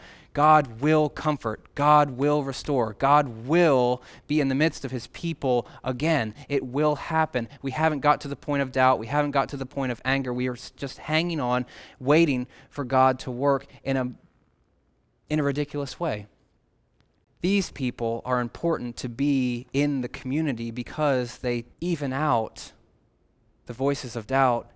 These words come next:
and skepticism and anger. They're the voices that need to be raised on a weekly basis.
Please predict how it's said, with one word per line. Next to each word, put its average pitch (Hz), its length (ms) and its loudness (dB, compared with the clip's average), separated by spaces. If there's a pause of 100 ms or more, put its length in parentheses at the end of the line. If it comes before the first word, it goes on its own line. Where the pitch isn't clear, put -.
and 113 80 -16
skepticism 117 720 -8 (100)
and 117 140 -12
anger. 120 520 -6 (880)
They're 131 100 -2
the 135 100 -2
voices 135 440 -2
that 127 120 -4
need 131 200 -4
to 127 40 -10
be 120 160 -6
raised 120 460 -4
on 113 100 -8
a 113 60 -8
weekly 120 320 -10
basis. 117 640 -8